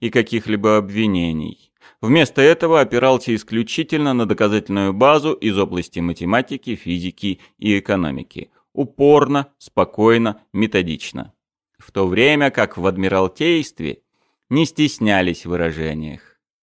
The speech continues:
В разумных пределах, конечно.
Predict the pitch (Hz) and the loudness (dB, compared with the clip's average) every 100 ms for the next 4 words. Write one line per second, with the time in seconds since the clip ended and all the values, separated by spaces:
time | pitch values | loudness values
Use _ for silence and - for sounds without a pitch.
0 | _ _ _ _ _ - 123 120 120 101 | _ _ _ _ _ -2 2 4 4 0
1 | - 107 92 82 71 - 76 69 - - | -2 -6 -4 -4 -6 -10 -14 -12 -14 -18
2 | - | -18